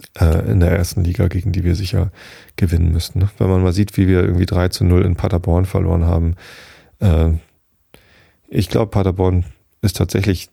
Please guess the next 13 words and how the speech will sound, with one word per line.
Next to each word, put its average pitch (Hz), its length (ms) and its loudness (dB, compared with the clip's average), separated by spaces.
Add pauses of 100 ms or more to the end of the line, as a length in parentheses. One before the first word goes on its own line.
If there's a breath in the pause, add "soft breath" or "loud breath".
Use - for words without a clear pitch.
(180)
eher 87 280 2
geeignet, 85 480 -2
in 85 80 -2
der 82 140 0
ersten 85 260 -2
Liga 87 280 0 (460)
irgendwie 87 320 0
mal 85 300 0
ein, 85 140 0
zwei 90 180 -2
Spiele 92 280 -2
zu - 180 -4
gewinnen. 87 320 0